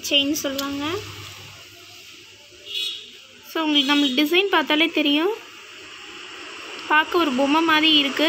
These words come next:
தலைகிலி நம்மளுக்கு இன்வெர்ட்டடாவும் இருக்கு, ஸ்ட்ரைட்டாவும் கொடுத்துருக்காங்க. பார்க்க ரொம்பவே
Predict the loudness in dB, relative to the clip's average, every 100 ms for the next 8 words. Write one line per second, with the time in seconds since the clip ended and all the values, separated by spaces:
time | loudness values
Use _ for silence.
0 | 2 2 2 4 2 0 -2 0 2 4
1 | 2 2 2 4 4 4 4 2 2 2
2 | 2 0 -8 -16 -16 -10 -4 2 4 4
3 | 4 0 -2 -2 0 2 2 2 0 -4
4 | -14 -20 -20 -20 -20 -20 -20 -18 -16 -16
5 | -16 -16 -16 -14 -14 -12 -10 -10 -10 -8
6 | -6 0 0 4 2 4 2